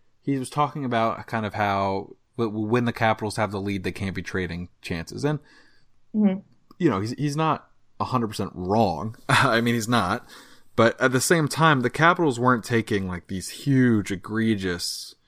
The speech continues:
Speaker 1: risks, I thought. I mean, well, the, you know, like, people weren't happy, and Ovechkin said he made a mistake by shooting at the empty net.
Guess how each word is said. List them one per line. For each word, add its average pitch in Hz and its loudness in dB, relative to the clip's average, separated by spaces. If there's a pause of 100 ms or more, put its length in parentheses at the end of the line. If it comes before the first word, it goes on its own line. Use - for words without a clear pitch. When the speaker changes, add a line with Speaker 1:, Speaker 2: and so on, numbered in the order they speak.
(400)
Speaker 1:
risks, 101 0
I 113 2
thought. 82 -4
I 98 -4
mean, 104 -2 (480)
well, 107 2 (340)
the, 113 -2
you 117 0
know, 104 -2
like, 101 0 (160)
people 156 0
weren't 131 4
happy, 117 2
and 104 -4
Ovechkin 104 -2 (140)
said 101 -2
he 107 -4
made 98 -4
a 95 -8
mistake 92 -6
by 92 -2
shooting 98 -6
at 90 -6
the 92 -4
empty 92 -6
net. 92 -4